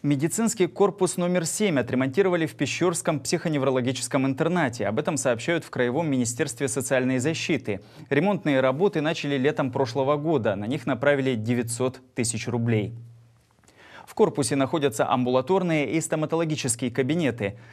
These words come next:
Строители полностью разобрали полы, уложили на них плитку, сняли облицовку стен, а также заменили пластиковые на креплат панели. Кроме того, в корпусе поменяли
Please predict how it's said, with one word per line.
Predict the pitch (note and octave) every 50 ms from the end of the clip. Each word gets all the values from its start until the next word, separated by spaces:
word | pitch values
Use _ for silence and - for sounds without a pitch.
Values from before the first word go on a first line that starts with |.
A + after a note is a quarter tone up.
| - - -
Строители | - - F#3 F#3+ G#3+ G#3+ G3 - F#3 D3+ C#3+ C3+ B2
полностью | - - - D#3 E3+ E3 C#3+ C3 A#2 A#2 - C3 B2+ A#2+
разобрали | A2+ B2+ B2 C3+ C3 B2 C3+ C3+ A#2+ A2+
полы, | A2 A#2 A2+ A2 A#2 C3 D#3 E3 D3+ C3 -
уложили | - C3 C#3 C3+ C3+ D3 F#3+ F3 D#3
на | C3 A#2
них | A2+ A2 G#2+ A#2 A#2 A#2
плитку, | C#3+ E3 E3+ E3 - - C#3+ B2 A#2 - - - - -
сняли | - - - G#3 A3+ A3
облицовку | F#3 - - C#3 B2 C#3+ C#3 - - F#3 E3 - - D3
стен, | C3+ - - - - E3+ D#3 A#2+ - - - -
а | A#2+ A2+
также | E3 E3+ D3+ C3+ C#3+
заменили | B2 C3 C3+ C#3+ D#3 D3+ B2+
пластиковые | A#2+ A#2+ A#2 C3+ D#3+ F3 - - F3+ - - E3 D#3+ D#3 D3 C3
на | C3 C#3+ D#3 D#3 - - - -
креплат | - D#3 D#3 - - C#3+ B2 A2+ A#2 A#2
панели. | - D3 D3+ D#3+ D3 A2+ G2 F#2 - - - - - _ _ _ _ _ _ _ _ -
Кроме | - - D#3 D3 C3+ A#2
того, | C#3 C#3+ D3 F#3 G3+ F3
в | - -
корпусе | - F#3 F3+ F3+ - F3 - - D3+
поменяли | - C#3+ B2+ A#2+ A#2+ B2+ D3 D#3+ D#3+ D3+ A#2+